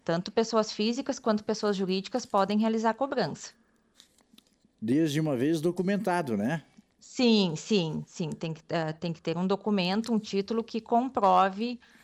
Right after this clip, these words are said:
Speaker 1: aquela obrigação vencida, né? E aí, trazendo isso, é possível realizar a cobrança e o devedor tem até três dias úteis pra efetuar o pagamento, se não, é protestado.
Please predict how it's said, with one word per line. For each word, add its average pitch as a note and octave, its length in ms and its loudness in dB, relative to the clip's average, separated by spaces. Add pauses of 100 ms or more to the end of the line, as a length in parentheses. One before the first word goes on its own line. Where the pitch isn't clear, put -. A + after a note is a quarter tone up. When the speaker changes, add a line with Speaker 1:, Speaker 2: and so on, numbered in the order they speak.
(240)
Speaker 1:
aquela G3+ 720 0
obrigação G3+ 680 0
vencida, F#3+ 680 -2 (580)
né? D#3+ 200 -10
E G3 80 -4
aí, F#3 160 -2
trazendo G#3+ 680 0
isso, B3+ 400 -6
é C4 80 -6
possível A#3+ 640 -6 (720)
realizar A3 480 4
a G3 60 0
cobrança A3+ 840 2 (320)
e B3 60 -2
o - 20 -4
devedor A#3+ 460 2
tem A#3+ 160 2
até A#3 180 0
três B3 400 2
dias A3 400 2
úteis A3 320 -2
pra F#3+ 220 -2
efetuar G3 340 -2
o F#3 60 -2
pagamento, B3+ 680 -2
se - 240 -14
não, A#3+ 380 -2 (200)
é A3+ 80 -2
protestado. A3+ 800 -4